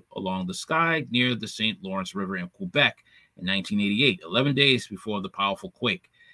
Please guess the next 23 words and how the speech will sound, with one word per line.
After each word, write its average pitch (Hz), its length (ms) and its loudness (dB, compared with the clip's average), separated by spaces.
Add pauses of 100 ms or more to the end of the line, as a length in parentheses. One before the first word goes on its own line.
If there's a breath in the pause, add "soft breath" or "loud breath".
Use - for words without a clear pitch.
(120 soft breath)
In - 60 -20
twenty 147 220 0
fourteen, 147 420 0
Doctor 113 240 0
Friedman 120 480 0
and 113 180 2
his 143 140 -2
colleagues 127 440 0
studied 117 280 -2
sixty-five 156 560 0
unexplained 127 640 0 (260 soft breath)
reports 110 540 -4 (300)
of 120 160 0
these 110 220 0
lights 110 380 -4 (720)
from 117 240 2
as 110 140 -2
far 135 220 2
back 117 320 2
as 98 340 -2
the - 60 -20
sixteen - 480 -8
hundreds. - 560 -4